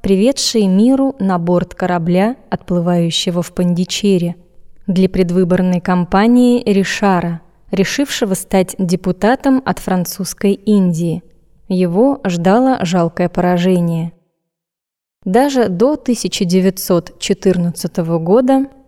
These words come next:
она не верила в демократию. Эта дверь также оказалась закрытой. Все человеческие сообщества основаны на факте видимости. Это ложь. Общественном мнении —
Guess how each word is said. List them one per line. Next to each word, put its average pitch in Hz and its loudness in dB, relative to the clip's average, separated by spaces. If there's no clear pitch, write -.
она 185 0
не 226 4
верила 185 2
в - -2
демократию. 180 0
Эта 196 0
дверь 202 0
также 262 2
оказалась 170 -2
закрытой. 180 -2
Все - -2
человеческие 180 0
сообщества 220 -2
основаны 247 2
на 190 0
факте - -2
видимости. 180 -2
Это 180 -2
ложь. 190 2
Общественном 175 -4
мнении — 233 2